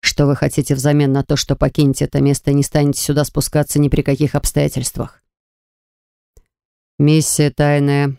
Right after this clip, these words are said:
мы не можем воспользоваться силой", вдруг добавил Лимус, бросив предупредительный взгляд на Расмуса.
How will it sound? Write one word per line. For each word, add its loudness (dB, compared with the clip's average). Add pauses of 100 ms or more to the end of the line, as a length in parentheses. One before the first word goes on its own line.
мы 2
не 2
можем 2
воспользоваться -2
силой", -4 (420)
вдруг 2
добавил 2
Лимус, 0
бросив 0 (240)
предупредительный 2
взгляд 0
на 0
Расмуса. -2